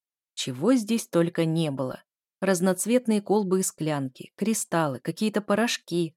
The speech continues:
отрывки и записи. Я совсем занервничала, когда Морозов предложил мне взять с собой сменную одежду.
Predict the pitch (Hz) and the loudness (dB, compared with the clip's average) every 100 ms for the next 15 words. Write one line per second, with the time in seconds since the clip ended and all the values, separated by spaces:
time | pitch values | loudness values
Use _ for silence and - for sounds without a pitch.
0 | _ - 190 202 156 233 - 208 208 180 | _ -2 -2 0 0 0 -2 -2 0 2
1 | 165 147 143 - - _ _ _ _ _ | 0 -2 -8 -10 -12 _ _ _ _ _
2 | _ 160 165 - 220 - 180 170 202 196 | _ -4 -2 -2 -4 -2 0 2 2 2
3 | 143 143 151 - 156 151 - 156 143 151 | 0 -2 -4 -4 -4 -6 -6 -4 0 2
4 | 143 180 175 160 - 160 156 160 190 185 | 2 0 0 -4 -2 -2 0 0 0 0
5 | 165 156 175 175 - 151 196 202 - 175 | 0 0 0 0 -2 0 0 0 0 0
6 | 180 185 185 180 160 143 139 | 2 2 0 0 -2 -4 -10